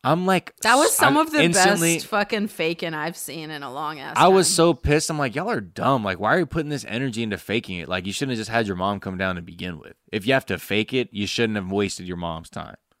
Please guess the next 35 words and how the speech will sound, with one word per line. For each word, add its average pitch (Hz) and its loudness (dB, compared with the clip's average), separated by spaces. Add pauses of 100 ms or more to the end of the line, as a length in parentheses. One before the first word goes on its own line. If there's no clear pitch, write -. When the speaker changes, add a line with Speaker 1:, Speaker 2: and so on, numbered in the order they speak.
(640)
Speaker 1:
Like, 95 -6
what 113 2
are 113 0
y'all 101 2
doing? 85 -8
This - -6
Speaker 2:
She's 277 -4
Speaker 1:
is - -6
Speaker 2:
faking 285 0
Speaker 1:
stupid." 269 0
Speaker 2:
it 262 -2
'cause - -8
she's 269 -4
like, 233 -2
"I 208 4
don't 269 2
wanna 240 2
fight 180 0
in 175 -4
this 165 -8
fucking 165 -8
airport." 196 -8
Speaker 1:
Also, 135 4
I'm 120 -4
sure 110 0
they're 92 0
paying 82 -6
for 80 -10
them, 78 -10 (140)
for 117 2
her 101 2
to 85 -4
come 82 -8
down, 64 -12
because - -10